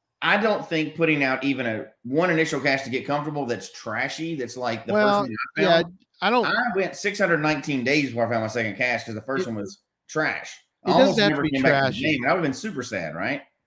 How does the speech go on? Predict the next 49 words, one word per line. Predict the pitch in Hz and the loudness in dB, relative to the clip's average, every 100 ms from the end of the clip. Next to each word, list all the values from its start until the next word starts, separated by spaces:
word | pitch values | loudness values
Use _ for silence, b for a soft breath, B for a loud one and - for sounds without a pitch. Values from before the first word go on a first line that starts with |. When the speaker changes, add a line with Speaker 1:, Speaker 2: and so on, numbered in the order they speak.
| _ - | _ -10
Speaker 2:
Yeah, | 139 | -8
it | 139 | -4
doesn't | - 127 262 220 | -2 4 4 4
Speaker 1:
Um, | |
Speaker 2:
have | 214 | -2
to | 190 | -4
be | 175 | -2
Speaker 1:
and | 147 | 0
Speaker 2:
trashy, | 135 131 135 | 2 0 2
Speaker 1:
don't | 180 | 2
go | 180 | 4
Speaker 2:
but | 175 | 6
Speaker 1:
look | 175 156 | 4 4
that | 151 | 0
one | 135 | 2
up. | 131 123 | 2 2
I'm | 131 | 0
not | 131 | 0
calling | 135 127 | 2 0
that | 120 - | 0 -2
trash. | 113 107 104 | -2 -2 -2
You | 135 | 0
know | 135 | 0
what | 120 | 0
I | |
mean? | 107 101 | -2 -2
I | 127 | 0
am | 123 107 | 0 -2
calling | 104 92 | -4 -6
it | |
trash, | 98 90 | -4 -6
but | 120 180 | -8 -4
you | |
know | 190 | 0
what | 127 | 0
I | |
mean. | 101 87 80 - - _ | -2 -6 -10 -16 -20 _
Speaker 2:
Yeah. | 165 143 | -4 0
Speaker 1:
It | 185 | 2
was | 180 | 2
a | 165 | 0
pill | - 214 214 | 2 2 4
bot-, | 170 131 | 2 2
literally | 175 214 196 | 2 2 2
a | 170 | 2
pill | 175 165 | 0 0
bottle | 156 147 147 | 2 0 0
under | 147 143 135 | -2 0 0
a, | 120 107 101 | 2 0 -4